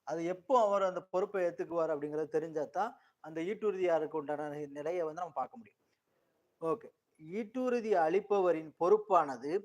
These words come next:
ஈட்டுறுதி பெற்றவருக்கு ஒரு பொறுப்பு ஏற்படுவதற்கு முன்னரே ஏற்படுகிறது அல்லது உண்மையில் அவருக்கு இழப்பு ஏற்பட்ட பிறகு ஏற்படுகிறதா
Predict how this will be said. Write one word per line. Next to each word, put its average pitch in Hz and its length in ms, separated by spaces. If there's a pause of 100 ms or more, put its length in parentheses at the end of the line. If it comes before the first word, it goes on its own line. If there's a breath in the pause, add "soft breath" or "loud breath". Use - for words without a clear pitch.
(420)
ஈட்டுறுதி 226 600
பெற்றவருக்கு 208 840 (520)
ஒரு 165 180 (160)
பொறுப்பு 214 340 (140)
ஏற்படுவதற்கு 180 680 (140)
முன்னரே 175 500 (1040)
ஏற்படுகிறது 156 680 (340)
அல்லது 160 420 (180)
உண்மையில் 226 580
அவருக்கு 196 380
இழப்பு 202 380
ஏற்பட்ட 185 440
பிறகு 185 400 (400 soft breath)
ஏற்படுகிறதா 156 720